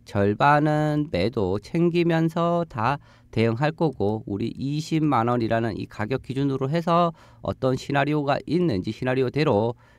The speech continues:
요거 자료도 말씀드렸어요. 오공칠삼에 칠사구하나 알테오젠 대응이라고 대응 자료,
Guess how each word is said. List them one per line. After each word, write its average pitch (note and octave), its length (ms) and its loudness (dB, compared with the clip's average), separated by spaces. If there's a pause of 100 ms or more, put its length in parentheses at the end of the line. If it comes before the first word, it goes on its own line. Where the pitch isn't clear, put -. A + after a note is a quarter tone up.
(140)
요거 G2 160 -6
자료도 F#2 420 -4
말씀드렸어요. A2+ 1040 -2 (400)
오공칠삼에 C3 1300 -4 (400)
칠사구하나 D3+ 1200 0 (540)
알테오젠 C3+ 1400 -2 (460)
대응이라고 B2 1300 0 (100)
대응 A#2+ 340 2
자료, B2+ 500 2